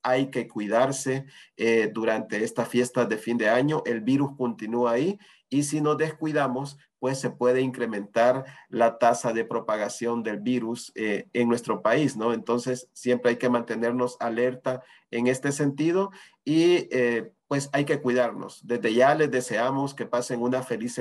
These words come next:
fiesta de Navidad, de Año Nuevo, al lado de sus familiares, amigos y colegas de trabajo, y esperamos, pues, seguir conectados con ustedes el próximo año, donde también esperamos ya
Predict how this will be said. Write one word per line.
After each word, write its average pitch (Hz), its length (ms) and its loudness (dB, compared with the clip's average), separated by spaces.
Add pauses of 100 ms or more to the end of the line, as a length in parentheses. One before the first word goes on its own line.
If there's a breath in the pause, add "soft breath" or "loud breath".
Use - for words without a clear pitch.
fiesta 123 420 0
de 107 120 -2
Navidad, 107 580 2 (220 loud breath)
de 107 120 -2
Año 117 260 0
Nuevo, 131 500 -2 (240 loud breath)
al 107 140 -4
lado 120 260 4
de 120 80 0
sus 120 180 -6
familiares, 117 800 0
amigos 131 540 -2
y 123 100 -4
colegas 120 440 2
de 120 120 2
trabajo, 143 640 0 (300 loud breath)
y 151 160 2
esperamos, 139 760 2 (240 soft breath)
pues, 143 400 0
seguir 127 340 0
conectados 120 760 0
con 127 260 -2
ustedes 120 640 -4 (280 soft breath)
el 113 180 -6
próximo 123 520 2
año, 147 360 0
donde 120 260 0
también 127 380 -2
esperamos 127 520 -2
ya 120 360 0